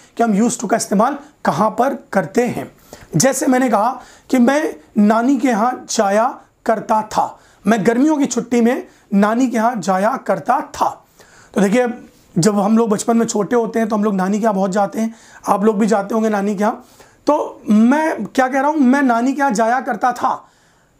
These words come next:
अब देखिए, जाया करता था तो बात कब की है? पास्ट की है। और मैंने कहा जाया करता था, तो इससे आपको पता चला कि मेरा रिपीटेड एक्शन, कि मैं नानी के यहाँ एक बार नहीं गया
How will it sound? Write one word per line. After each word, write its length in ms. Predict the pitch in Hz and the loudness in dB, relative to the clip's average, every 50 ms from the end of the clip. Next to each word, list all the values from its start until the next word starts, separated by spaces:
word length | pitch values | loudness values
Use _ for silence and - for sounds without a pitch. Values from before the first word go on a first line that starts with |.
| _ _ - | _ _ -4
अब 120 | 214 226 | -2 0
देखिए, 180 | 208 269 294 277 | 2 2 2 2
जाया 400 | 180 160 220 214 226 254 277 302 | 2 2 2 2 2 0 0 0
करता 400 | 302 302 277 233 226 - 311 294 - | 0 0 -2 -2 -2 -2 -2 -2 -2
था 480 | - - - 262 262 233 196 160 - - | -4 -4 -2 0 0 0 -2 -4 -6 -4
तो 80 | 233 226 | -4 -2
बात 260 | 185 220 233 254 254 - - | 0 0 0 -2 -4 -4 -6
कब 140 | 240 - 196 | -6 -4 -2
की 160 | - 262 254 | -2 0 2
है? 100 | 269 302 302 294 - _ _ _ _ - | 0 0 -2 -4 -14 _ _ _ _ -2
पास्ट 320 | 214 196 214 233 226 - - | 0 0 0 0 -2 -4 -4
की 100 | - 156 | -4 -4
है। 100 | - - - - - - - | -4 -6 -12 -20 -10 -4 0
और 80 | 214 | 2
मैंने 160 | 220 247 254 269 | 2 2 2 2
कहा 100 | 294 277 | 2 0
जाया 420 | 185 147 196 202 202 240 302 320 | 0 0 0 0 0 0 0 0
करता 340 | 233 285 247 240 247 269 247 | 0 -2 -2 -2 0 -2 -2
था, 260 | 247 - - 240 247 254 247 - _ _ _ | -2 -2 -2 0 -2 -2 -6 -12 _ _ _
तो 60 | - 233 | -2 -2
इससे 200 | 220 226 - - | -2 0 0 -2
आपको 240 | 240 233 - 277 | -2 -2 -2 -4
पता 200 | 220 233 226 240 | -2 0 0 0
चला 220 | 233 - 247 247 247 | 0 0 0 -2 0
कि 120 | 226 247 | 0 0
मेरा 180 | 240 240 240 240 | 0 2 2 0
रिपीटेड 500 | 214 208 - - 208 190 - 269 247 233 | 0 -2 -4 -4 -6 -4 -2 0 0 0
एक्शन, 340 | 190 - - - - 143 - - - - _ _ - | 0 -2 -4 -6 -6 -8 -12 -14 -20 -20 _ _ -2
कि 60 | 262 | 0
मैं 100 | 233 240 | 2 2
नानी 240 | 233 226 233 233 254 | 2 2 0 0 0
के 40 | 226 | 0
यहाँ 140 | 262 240 - - | -2 -2 -2 0
एक 240 | 208 220 226 214 220 | 0 0 0 0 0
बार 140 | 247 240 | 0 0
नहीं 180 | 233 247 262 247 | 0 0 0 2
गया 140 | 220 247 | 2 2